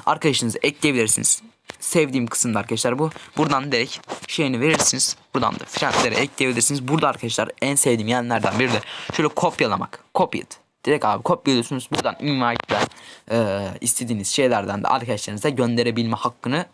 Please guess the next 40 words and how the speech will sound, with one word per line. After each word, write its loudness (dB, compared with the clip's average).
bu 2
oyun 0
size 2
tanıyor. -2
Bu 0
güzel 2
bir -2
şey. -2
E, 0
suggestion, 0
e, -4
request. 0
Buradan -2
da -2
geri 0
bildirimler -4
falan -4
her 0
şeyi -4
görebilirsiniz. 0
Ayarlar 2
kısmından -6
da -2
arkadaşlar -6
geldiğinizde, 0
e, 2
change 2
name. -2
Oyuna 4
ilk -2
girdiğinizde 2
isim -2
seçeceksiniz -2
ve 0
seçtiğiniz -2
ismi -2
sadece 2
bir 2
kere 2
free. -2